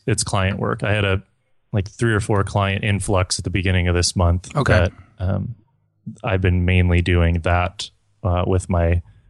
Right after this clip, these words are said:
Speaker 1: with my time.
Speaker 2: Mm-hmm.
Speaker 1: But, you know, before it was, it was fizzle video editing or
Speaker 2: Sure.
Speaker 1: blog post writing and things
Speaker 2: Yeah.
Speaker 1: like that. So whatever, whatever my biggest creation thing is, I try to jump into that first thing during the day.
Speaker 2: Yeah. So lunch and then, uh,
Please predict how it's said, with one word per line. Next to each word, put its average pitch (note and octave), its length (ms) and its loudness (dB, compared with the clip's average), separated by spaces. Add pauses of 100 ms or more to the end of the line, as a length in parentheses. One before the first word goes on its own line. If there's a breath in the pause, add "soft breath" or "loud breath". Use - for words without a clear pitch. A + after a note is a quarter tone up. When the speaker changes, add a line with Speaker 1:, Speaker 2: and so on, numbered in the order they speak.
(280 soft breath)
Speaker 1:
with A2 160 0
my F#2 140 2
time. F2+ 580 0 (220)
Speaker 2:
Mm-hmm. D3 80 2
Speaker 1:
But, F#2+ 500 0 (720)
you G#2+ 100 -2
know, G2 120 0
before G2+ 440 0
it - 120 -2
was, F2+ 340 0
it A#2 60 -2
was F#2 160 0
fizzle G2 320 0
video F#2 300 0
editing F2 460 0
or F2 180 2
Speaker 2:
Sure. A#2 300 -2 (100)
Speaker 1:
blog F2+ 260 0
post F2 300 -2
writing E2+ 300 0
and F2 120 -4
things F2 200 0
Speaker 2:
Yeah. A2 60 2
Speaker 1:
like E2+ 140 0
that. G2 280 -2
So F2+ 260 2 (320 loud breath)
whatever, A#2 540 0
whatever A#2+ 480 0
my G2+ 180 0
biggest F#2+ 480 -2
creation F#2 440 0
thing F2+ 200 0
is, F2 180 2
I F2 60 2
try G2 240 -2
to F#2 80 2
jump F#2 240 -2
into F#2 180 0
that F#2 220 -4
first - 320 -4
thing A2 340 -4
during A2+ 200 -6
the G#2+ 80 -6
day. - 200 -4
Speaker 2:
Yeah. A#2+ 200 -2 (760 loud breath)
So D3 220 -2
lunch C#3+ 420 2
and C3 220 2
then, C#3 160 2
uh, B2 360 0